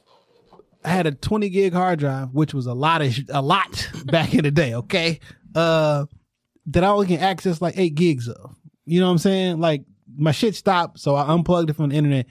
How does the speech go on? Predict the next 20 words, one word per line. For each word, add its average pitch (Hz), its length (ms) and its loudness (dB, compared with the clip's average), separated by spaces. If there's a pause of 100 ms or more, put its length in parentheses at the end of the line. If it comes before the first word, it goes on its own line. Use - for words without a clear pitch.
(140)
and 151 80 -4
that 160 120 0
motherfucker 156 320 0
has 139 140 2
not 156 180 0
been 147 160 2
plugged 147 280 0
into 139 200 -2
the 131 100 -2
internet, 139 400 -2 (360)
like, 123 240 -6
since 165 320 0
then. 110 320 -10 (560)
But 170 80 -2
when 220 120 0
I 269 60 -2
started 226 320 0
looking 202 340 0
into, 185 280 0
like, 151 300 -4